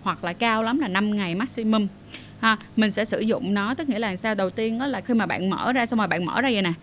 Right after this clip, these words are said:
bạn đừng có ngồi, mà tốt nhất là bạn nên nằm và bạn lót một cái khăn ở dưới phần mông. Khi đó các bạn biết không, là các bạn sẽ lấy cái tay á,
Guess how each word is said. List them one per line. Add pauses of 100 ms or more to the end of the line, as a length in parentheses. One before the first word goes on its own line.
(120)
bạn
đừng
có
ngồi,
mà
tốt
nhất
là
bạn
nên
nằm
và
bạn
lót
một
cái
khăn
ở
dưới
phần
mông. (460)
Khi
đó
các
bạn
biết
không,
là
các
bạn
sẽ
lấy
cái
tay
á,